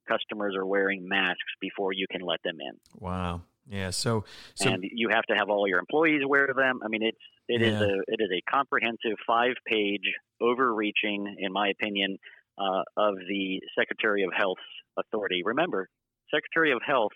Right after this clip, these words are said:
Speaker 1: is not elected.
Speaker 2: It's
Speaker 1: They,
Speaker 2: appointed.
Speaker 1: uh,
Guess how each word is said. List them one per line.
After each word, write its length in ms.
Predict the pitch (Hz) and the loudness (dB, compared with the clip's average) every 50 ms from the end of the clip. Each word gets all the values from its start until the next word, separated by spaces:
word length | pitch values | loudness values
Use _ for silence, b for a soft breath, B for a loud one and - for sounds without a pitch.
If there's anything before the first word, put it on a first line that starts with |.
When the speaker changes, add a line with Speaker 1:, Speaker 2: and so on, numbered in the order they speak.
| _ _ _ - | _ _ _ -8
Speaker 1:
is 100 | 104 98 - | -8 -6 -2
not 220 | 107 104 113 120 | 0 0 2 2
elected. 480 | 123 127 139 156 - - - 90 87 - - _ _ _ _ _ _ _ _ _ _ _ _ _ _ - | 2 2 2 0 0 0 -2 -2 -2 -2 -4 _ _ _ _ _ _ _ _ _ _ _ _ _ _ -18
Speaker 2:
It's 140 | 101 - - | -10 -2 0
Speaker 1:
They, 60 | 110 | 2
Speaker 2:
appointed. 400 | 104 120 135 131 123 101 90 85 - | 4 4 4 4 4 2 0 -4 -6
Speaker 1:
uh, 300 | 120 104 104 95 87 | -4 -2 -2 0 -2